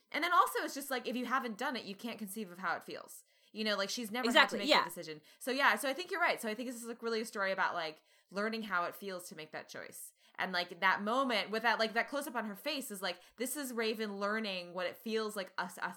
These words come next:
Speaker 1: tiny sliver of what it feels like to be the person who's making these choices.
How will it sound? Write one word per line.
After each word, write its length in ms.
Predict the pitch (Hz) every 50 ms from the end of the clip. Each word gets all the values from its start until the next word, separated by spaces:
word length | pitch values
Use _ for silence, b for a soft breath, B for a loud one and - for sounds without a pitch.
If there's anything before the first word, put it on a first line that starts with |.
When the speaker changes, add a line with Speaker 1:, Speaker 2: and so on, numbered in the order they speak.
| -
Speaker 1:
tiny 380 | - - - 233 247 254 262 254
sliver 420 | 254 - - 254 254 214 196 180
of 100 | 165 165
what 140 | 156 175 170
it 120 | 170 - -
feels 360 | - 190 185 185 185 185 185
like 240 | 180 156 147 139 -
to 100 | - 170
be 200 | - 175 175 165
the 60 | 160
person 360 | - 170 156 156 - 156 151
who's 180 | 151 151 147 147
making 300 | 151 147 143 143 139 131
these 140 | 123 -
choices. 500 | - - 147 - - - - - - -